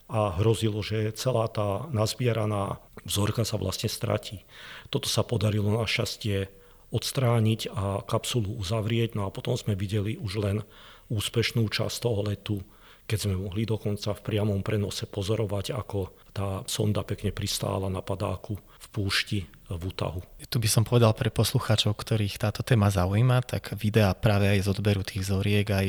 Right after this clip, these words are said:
Speaker 2: uzatvárania tej kapsule sa dajú pozrieť na stránkach nasa online. Je to naozaj veľmi zaujímavá podívaná. Tento projekt sa spustil v roku dvetisícšestnásť, dva roky trvalo,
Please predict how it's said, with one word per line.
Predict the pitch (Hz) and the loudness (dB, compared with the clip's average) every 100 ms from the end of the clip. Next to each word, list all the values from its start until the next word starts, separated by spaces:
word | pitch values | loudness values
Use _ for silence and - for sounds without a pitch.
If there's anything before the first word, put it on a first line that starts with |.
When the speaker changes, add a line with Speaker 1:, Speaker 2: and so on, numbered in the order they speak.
| 95 | 0
Speaker 2:
uzatvárania | 98 101 107 101 98 95 | 0 0 2 2 2 2
tej | 101 | 0
kapsule | - - - 101 104 - | 0 -4 -2 0 0 0
sa | - | 0
dajú | 104 98 | 2 2
pozrieť | - 95 101 98 | 0 0 2 2
na | 92 | 0
stránkach | - 95 - 101 | 0 -2 0 0
nasa | 95 90 107 95 | 0 0 0 0
online. | 95 95 98 110 117 - - - | 0 0 2 2 0 -6 -20 -10
Je | 117 | 0
to | 101 | 4
naozaj | 95 98 95 | 6 6 4
veľmi | 98 98 101 95 - | 4 2 4 2 -2
zaujímavá | 87 101 98 104 110 | -4 -2 2 2 2
podívaná. | - 98 98 104 110 139 - - | 0 0 2 2 2 0 -4 -12
Tento | - 139 147 | 0 2 2
projekt | 127 127 - - | 4 2 2 -6
sa | - - | -2 0
spustil | - - - 120 | 0 0 2 2
v | 107 | 2
roku | 95 104 | 0 0
dvetisícšestnásť, | 101 - - 135 - 95 - 101 92 | 2 2 2 4 4 4 2 2 4
dva | 113 104 | 2 2
roky | - | 0
trvalo, | - 92 87 90 98 | -2 0 0 -2 -4